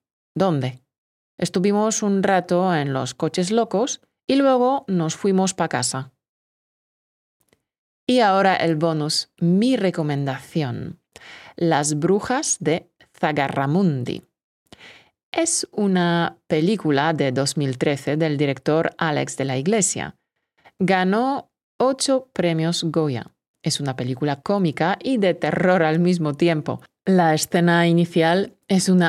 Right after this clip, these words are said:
auténtica locura y me encanta. Te vas a partir la caja.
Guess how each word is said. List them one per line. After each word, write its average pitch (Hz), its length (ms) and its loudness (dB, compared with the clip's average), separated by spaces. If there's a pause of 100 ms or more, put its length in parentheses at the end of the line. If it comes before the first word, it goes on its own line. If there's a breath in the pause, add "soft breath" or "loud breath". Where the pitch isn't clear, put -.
auténtica 196 960 0
locura 151 560 0
y 226 160 2
me 190 180 2
encanta. 160 800 -2 (480 loud breath)
Te 160 100 0
vas 160 380 0
a 170 120 -6
partir 151 320 0
la 147 160 0
caja. 156 420 -4